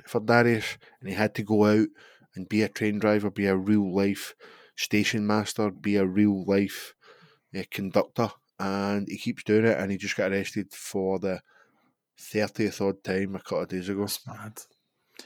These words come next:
Speaker 2: You don't get many Dariuses about, do you? Darius isn't a name that's common now.
Speaker 1: Nah, the only guy was that Darius that was on the telly years ago that I know.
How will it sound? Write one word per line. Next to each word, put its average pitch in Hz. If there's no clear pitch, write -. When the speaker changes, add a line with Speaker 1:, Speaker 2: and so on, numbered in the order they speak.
Speaker 2:
You 131
don't 170
get 143
many 147
Dariuses 156
about, 156
do 151
you? 156
Darius 147
isn't 135
a 131
name 131
that's 131
common 131
now. 117
Speaker 1:
Nah, 117
the 120
only 131
guy 98
was 92
that 92
Darius 92
that 90
was 87
on 92
the 90
telly 95
years 95
ago 117
that 87
I -
know. 95